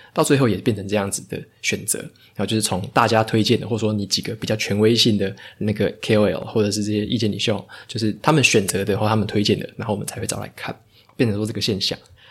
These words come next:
那另外一个、第二个带来的副作用是说，叫做错失恐惧症。好，为什么有这个错失恐惧症是什么意思？像是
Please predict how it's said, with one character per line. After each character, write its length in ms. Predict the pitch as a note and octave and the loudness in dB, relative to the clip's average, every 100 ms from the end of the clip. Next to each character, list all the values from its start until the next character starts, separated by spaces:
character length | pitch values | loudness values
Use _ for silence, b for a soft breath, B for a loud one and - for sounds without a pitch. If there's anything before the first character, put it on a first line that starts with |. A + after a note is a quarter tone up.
| B | B
那 120 | E3 | 4
另 140 | F#3 F3+ | 6 6
外 120 | E3 | 4
一 40 | |
个、 280 | D#3+ C3+ A#2+ B B B | 4 4 4 B B B
第 180 | - F#3+ | 4 4
二 80 | E3 | 4
个 260 | B2 A2+ A2 | 2 0 2
带 140 | C#3+ | 2
来 100 | A2+ | 2
的 80 | G#2+ | 0
副 160 | C3+ | -4
作 160 | A2+ A2+ | -2 0
用 160 | G#2+ G#2+ | 0 -2
是 80 | |
说， 260 | G#2 G#2+ G#2 B B B B | -2 -2 -2 B B B B
叫 120 | - A#2+ | 0 4
做 200 | B2 A2+ | 4 2
错 200 | - D3 | 4 4
失 200 | C3+ B2+ | 4 0
恐 160 | F#2+ | -2
惧 160 | G#2+ G#2 | -4 -2
症。 180 | G#2 - - B B B | -2 -4 -10 B B B
好， 100 | - | 2
为 80 | D3+ | 4
什 100 | F#3+ | 4
么 160 | A#2 G2+ | 2 2
有 160 | G#2 | -2
这 140 | F#2 C3 | -4 -4
个 100 | A2 | -4
错 300 | - D3+ A2+ | 0 0 2
失 220 | - A#2 | 0 0
恐 180 | G2 F#2+ | -4 -4
惧 160 | A2 | -2
症 140 | A2 G#2 | 0 -2
是 80 | |
什 100 | G#2+ | -4
么 80 | F#2+ | -4
意 140 | A2 G2 | -4 -2
思？ 260 | - - B B B | 0 -2 B B B
像 260 | - F3 D#3 | 2 4 4
是 320 | E3 D3 | 4 4